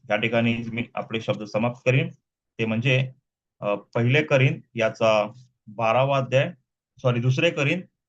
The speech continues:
याचा बारावा अध्याय आणि नऊ वचन. त्यामध्ये पुन्हा असं लिहिलेलं आहे, "परंतु त्याने मला म्हटले आहे, माझी कृपा तुला पुरे आहे,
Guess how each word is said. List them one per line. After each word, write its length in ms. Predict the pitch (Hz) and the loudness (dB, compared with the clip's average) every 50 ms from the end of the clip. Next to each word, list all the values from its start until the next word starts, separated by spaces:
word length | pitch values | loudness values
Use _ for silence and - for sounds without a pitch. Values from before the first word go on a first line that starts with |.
| _ _ _ _ - | _ _ _ _ -2
याचा 240 | 107 107 - 117 110 | -2 0 2 0 2
बारावा 460 | 98 107 110 110 120 139 143 143 143 | 4 4 4 6 6 6 6 4 4
अध्याय 340 | 139 127 127 135 - - - - | 2 2 0 0 0 0 -4 -2
आणि 160 | 117 120 113 | 0 0 2
नऊ 240 | 113 110 104 104 98 95 | 2 2 2 0 0 -2
वचन. 240 | 92 - - 90 | -4 -6 -8 -12
त्यामध्ये 640 | - - - _ _ _ - 110 113 113 110 117 113 | -12 -14 -16 _ _ _ -6 -2 -2 0 0 0 -2
पुन्हा 320 | - - 113 113 131 131 | -2 -2 0 4 4 4
असं 180 | 127 131 135 131 | 4 4 4 4
लिहिलेलं 300 | 131 131 135 139 139 135 | 4 4 4 2 2 4
आहे, 240 | 131 127 139 156 - - _ _ _ _ _ _ _ _ _ _ _ | 4 4 2 2 -2 -6 _ _ _ _ _ _ _ _ _ _ _
"परंतु 540 | - 147 156 180 190 196 190 175 185 185 185 | 2 4 4 4 4 2 0 -2 -2 -2 -2
त्याने 440 | 180 - 160 147 147 151 160 160 160 | -2 -2 0 0 0 0 0 -2 -2
मला 380 | 156 143 135 135 139 143 147 147 | -2 0 0 2 4 4 2 2
म्हटले 440 | 135 117 117 113 117 117 131 135 | 0 -2 -2 -2 -4 -4 -2 0
आहे, 400 | 139 131 120 107 98 92 - - - _ _ _ _ _ _ _ _ _ _ _ _ | 0 2 0 0 -4 -8 -10 -14 -20 _ _ _ _ _ _ _ _ _ _ _ _
माझी 560 | 101 107 107 110 120 120 120 117 123 156 175 | -6 -2 0 2 2 2 0 0 0 -2 -2
कृपा 520 | 170 170 165 160 165 156 - 117 98 95 - - - - - - _ _ - | -2 -2 -4 -4 -4 0 0 0 0 0 -2 -6 -10 -16 -20 -20 _ _ -4
तुला 220 | 113 110 110 110 | 0 2 2 2
पुरे 400 | 107 - - - 110 110 123 127 | 2 0 -4 -6 -4 0 2 2
आहे, 500 | 117 107 101 101 - 95 95 - - _ | 2 2 2 0 -2 -6 -8 -10 -12 _